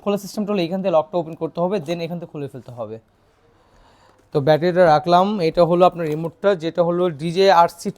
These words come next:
টু রিমোট, ডিসপ্লে কানেক্টেড, যেটা ডিসপ্লেতে আপনি ভিডিওটা আপনি দেখতে পারবেন। এটা হলো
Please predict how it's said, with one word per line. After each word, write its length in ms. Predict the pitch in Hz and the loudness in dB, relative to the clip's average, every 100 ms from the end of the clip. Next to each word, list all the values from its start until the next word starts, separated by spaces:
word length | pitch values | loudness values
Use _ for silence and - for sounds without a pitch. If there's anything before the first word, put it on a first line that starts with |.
| - | 0
টু 80 | 220 185 | 2 2
রিমোট, 240 | 156 185 143 | 0 -2 -4
ডিসপ্লে 360 | 143 - _ 196 196 | -8 -10 _ 2 2
কানেক্টেড, 360 | 180 170 170 123 | 0 0 -4 -4
যেটা 200 | 131 151 220 - _ _ - | -2 2 2 0 _ _ -12
ডিসপ্লেতে 460 | 151 - 202 196 214 | -12 2 4 6 4
আপনি 120 | 196 190 147 | 4 0 -2
ভিডিওটা 300 | 165 196 - | 0 0 0
আপনি 120 | 165 165 | -4 -4
দেখতে 180 | 156 - 160 | -6 -4 -2
পারবেন। 240 | 156 185 302 _ - - _ _ _ _ _ _ _ _ _ _ - | -2 -2 -8 _ -20 -20 _ _ _ _ _ _ _ _ _ _ -6
এটা 100 | 151 | 2
হলো 100 | 170 | 4